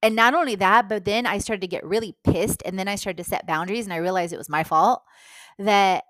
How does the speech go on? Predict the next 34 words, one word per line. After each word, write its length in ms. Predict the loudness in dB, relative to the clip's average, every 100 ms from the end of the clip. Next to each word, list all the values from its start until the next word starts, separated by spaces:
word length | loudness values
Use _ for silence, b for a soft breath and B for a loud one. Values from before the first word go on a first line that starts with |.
| _ _ _ _ _
some 220 | -2 0
of 80 | 0
those 180 | -2 -4
meetings 280 | -6 -6 -4
were 80 | -4
repeat 400 | 0 -2 -2 -10
meetings 340 | -10 -10 -10
because 240 | -6 -6 -2 2
other 260 | 4 4
grown 340 | 4 2 2 0
ass, 420 | 0 0 0 -4
yes, 260 | -2 -2 -2
I 80 | -4
said 180 | -6 -4
ass, 380 | -2 -2 -4 -8 -6
adults 540 | 2 2 2 -4 -12 _ _ _ _ -2
were 100 | 0
not 160 | 0 -2
doing 280 | -2 -2
what 100 | 0
they 100 | 0
were 60 | -2
supposed 260 | -2 -6 -6
to 60 |
do. 240 | -6 -8 -6
Meaning 320 | -2 0 0 0
we 100 | 0
would 80 |
have 220 | 4 4 4
a 60 |
meeting, 340 | -2 -4 -8 -8
talk 220 | 2 2 4
about 280 | 0 0
things. 380 | -2 -8 -8 -10